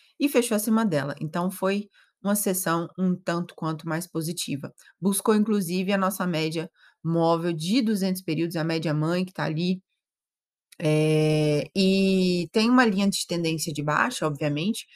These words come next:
desenhada, hum, principalmente nesse curto prazo, mas se a gente diminui o zoom, a gente encontra ali uma, uma lateralização desse preço, né?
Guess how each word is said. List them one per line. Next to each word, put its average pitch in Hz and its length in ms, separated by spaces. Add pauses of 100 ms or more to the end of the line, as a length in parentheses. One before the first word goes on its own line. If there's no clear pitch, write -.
(320)
desenhada, 156 760 (100)
hum, 160 400
principalmente 180 680
nesse 180 360
curto 214 480
prazo, 170 400 (420)
mas 175 160
se 220 100
a - 20
gente 196 340
diminui 196 800 (260)
o 196 120
zoom, 170 520 (120)
a 170 60
gente 160 340
encontra 156 540
ali 147 320 (800)
uma, 151 440
uma 151 360
lateralização 156 840
desse 156 280
preço, 147 400
né? 147 200